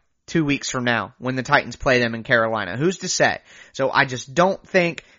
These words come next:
that those two games should have the Titans too worried, and they're definitely winnable games for the Titans. The third game that I want to mention, not to get too far ahead of ourselves, is most likely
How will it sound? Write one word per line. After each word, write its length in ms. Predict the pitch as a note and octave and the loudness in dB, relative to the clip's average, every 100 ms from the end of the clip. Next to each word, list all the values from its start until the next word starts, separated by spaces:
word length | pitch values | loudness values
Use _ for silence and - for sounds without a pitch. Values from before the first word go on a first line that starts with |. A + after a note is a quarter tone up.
| _ | _
that 220 | C3 B2+ - | -2 -2 0
those 300 | C#3 F#3 F#3 | 2 2 2
two 180 | G3+ F3 | -2 0
games 520 | E3 G3+ F#3+ F3+ - _ _ | 2 2 -2 -8 -14 _ _
should 220 | - F3+ | 0 4
have 160 | F#3+ E3+ | 4 4
the 60 | |
Titans 340 | F#3+ F#3+ F3+ - | 2 2 2 -2
too 160 | G#3 | -2
worried, 340 | E3 F#3 G3+ F3 | 4 4 6 2
and 80 | |
they're 120 | E3+ F3 | 0 2
definitely 440 | F#3 G3 E3 B2+ | 0 0 -6 -4
winnable 500 | C#3 F3 E3+ F3 F3+ _ - | -2 0 0 0 -2 _ -4
games 480 | C#3+ F3+ C#3+ D3 - _ _ - | 0 0 -2 -8 -16 _ _ -2
for 160 | F#3 | 2
the 80 | F#3 | 2
Titans. 480 | F3 G3+ A2 E2 - - _ | 4 4 4 -6 -18 -20 _
The 80 | D#3+ | -6
third 320 | - G#3 A3+ | 2 2 4
game 220 | F#3 E3 D#3 | 2 2 4
that 100 | C#3 | 4
I 60 | |
want 180 | B2+ B2+ | 4 0
to 40 | |
mention, 300 | A#2+ B2 - | 0 -2 -2
not 160 | E3 D#3+ | -2 -2
to 60 | D#3 | -2
get 160 | - | -6
too 160 | - E3+ | -4 -2
far 240 | D#3+ D3 | 4 4
ahead 160 | D3+ F3+ | 6 4
of 80 | C#3 | 2
ourselves, 400 | C3+ D#3+ F3 - - _ _ _ _ | 2 2 0 -4 -20 _ _ _ _
is 160 | F3+ E3+ | -2 2
most 160 | G3+ G3+ | 0 0
likely 400 | G3 G3+ F#3+ | 2 2 0